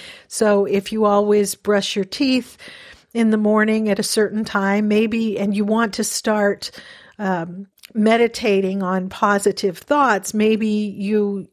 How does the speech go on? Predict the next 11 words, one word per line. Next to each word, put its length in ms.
will 340
use 720
your, 380
your 220
toothbrushing 640
habit 600
to, 120
as 160
a 60
trigger 580
for 640